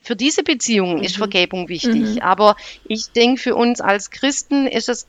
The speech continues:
Speaker 1: einfacher vielleicht, Vergebung zuzusprechen, weil ich mir täglich darüber bewusst bin, was
Speaker 2: Ja.
Speaker 1: Gott mir vergibt.
Speaker 3: Mhm.
Speaker 1: Und weil ich in dieser Gnade lebe. Und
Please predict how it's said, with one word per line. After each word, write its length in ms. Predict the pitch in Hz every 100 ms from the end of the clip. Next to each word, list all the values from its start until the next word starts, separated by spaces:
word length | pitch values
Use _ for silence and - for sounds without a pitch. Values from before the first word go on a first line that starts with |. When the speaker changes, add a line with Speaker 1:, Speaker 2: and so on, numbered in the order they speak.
| -
Speaker 1:
einfacher 920 | 170 190 285 330 - - 294 302 -
vielleicht, 720 | - 269 247 254 294 - -
Vergebung 680 | - 233 220 220 226 247 233
zuzusprechen, 960 | - 247 - 285 - - 247 254 262
weil 200 | 214 214
ich 100 | 214
mir 140 | 233 214
täglich 380 | 214 214 277 -
darüber 380 | 233 226 220
bewusst 520 | 208 202 175 240 - -
bin, 280 | 269 277 269 - - _ _
was 300 | 202 208 - -
Speaker 2:
Ja. 60 |
Speaker 1:
Gott 280 | 214 233 202
mir 220 | 226 226
vergibt. 680 | 262 269 - 156 254 247 233
Speaker 3:
Mhm. 140 | 226 233 -
Speaker 1:
Und 180 | - 202
weil 160 | 208 214
ich 160 | 220
in 140 | 254 220
dieser 280 | 233 247
Gnade 460 | 233 208 165 202 247
lebe. 360 | 208 175 165 -
Und 300 | 196 190